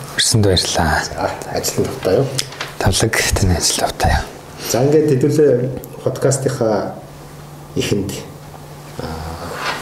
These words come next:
Speaker 2: зочин илтгэгчийнхаа
Speaker 1: Мгм.
Speaker 2: хийж байгаа, удирдах байгаа вебинарын сэдвийн хүрээнд асуудлыг,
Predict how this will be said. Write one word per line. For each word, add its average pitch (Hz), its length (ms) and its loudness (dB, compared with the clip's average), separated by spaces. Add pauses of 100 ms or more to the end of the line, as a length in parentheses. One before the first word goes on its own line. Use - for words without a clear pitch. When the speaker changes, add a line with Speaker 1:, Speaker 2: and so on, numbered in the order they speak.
(140)
Speaker 2:
зочин - 420 0
илтгэгчийнхаа - 800 -2 (240)
Speaker 1:
Мгм. 98 340 6 (400)
Speaker 2:
хийж - 300 -2
байгаа, 85 240 0
удирдах - 320 -2
байгаа 85 260 2
вебинарын 98 440 4
сэдвийн - 360 2
хүрээнд 95 260 4 (800)
асуудлыг, - 420 -4